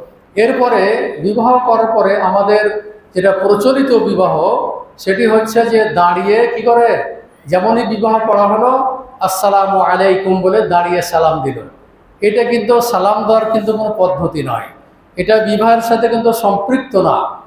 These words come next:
সুতরাং যখন প্রবেশ করবে, "ইজা লাকিতাহু ফাসাল্লিম আলাইহি"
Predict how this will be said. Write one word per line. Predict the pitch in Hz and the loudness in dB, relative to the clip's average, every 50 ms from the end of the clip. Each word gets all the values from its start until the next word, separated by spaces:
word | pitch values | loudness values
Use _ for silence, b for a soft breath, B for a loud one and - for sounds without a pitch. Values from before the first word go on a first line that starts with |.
| - _ _ _ _ _ - | -20 _ _ _ _ _ -2
সুতরাং | 190 196 196 202 202 202 202 202 208 208 208 208 202 202 - 127 | -2 0 0 2 2 2 4 2 2 0 -2 -4 -6 -6 -6 -2
যখন | 170 180 185 180 262 285 285 277 | -2 0 0 0 0 0 0 0
প্রবেশ | - 240 240 240 247 233 240 - | 0 0 2 2 2 0 0 0
করবে, | - 220 196 185 175 180 196 220 214 | 0 0 0 2 2 2 2 0 0
"ইজা | - 170 180 170 165 | 0 0 2 2 2
লাকিতাহু | 160 170 160 165 226 240 254 240 - - - - 233 254 262 - | 2 0 0 -2 -2 -4 -4 -4 -2 -2 0 0 0 0 -2 -2
ফাসাল্লিম | - 240 233 - 254 262 254 247 247 226 226 | -2 -2 -2 0 0 0 0 2 0 2 2
আলাইহি" | 208 196 196 190 165 156 151 139 123 | 0 0 0 0 -2 -2 -4 -6 -8